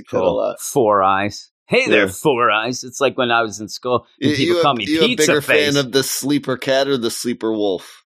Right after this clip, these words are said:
Speaker 2: I like the Sleeper Cat. Sleeper
Speaker 1: I do
Speaker 2: Wolf
Speaker 1: too.
Speaker 2: looks
Speaker 1: It's,
Speaker 2: too
Speaker 1: it's
Speaker 2: dangerous.
Speaker 1: more, it's more undercover,
Speaker 2: It's cool.
Speaker 1: you know, even
Speaker 2: Yeah,
Speaker 1: though it's got
Speaker 2: that's what
Speaker 1: four
Speaker 2: I like.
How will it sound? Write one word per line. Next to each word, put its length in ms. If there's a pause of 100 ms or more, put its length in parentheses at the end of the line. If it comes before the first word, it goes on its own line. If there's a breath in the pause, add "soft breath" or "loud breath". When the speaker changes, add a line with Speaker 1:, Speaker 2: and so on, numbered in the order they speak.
(120)
Speaker 2:
I 80
like 180
the 100
Sleeper 320
Cat. 340 (100)
Sleeper 320
Speaker 1:
I 20
do 60
Speaker 2:
Wolf 180
Speaker 1:
too. 80
Speaker 2:
looks 160
Speaker 1:
It's, 80
Speaker 2:
too 180
Speaker 1:
it's 80
Speaker 2:
dangerous. 340
Speaker 1:
more, 180 (100)
it's 420
more 360
undercover, 380
Speaker 2:
It's 60 (120)
cool. 80
Speaker 1:
you 60
know, 200
even 240
Speaker 2:
Yeah, 160
Speaker 1:
though 120
it's 120
got 140
Speaker 2:
that's 180
what 60
Speaker 1:
four 80
Speaker 2:
I 100
like. 20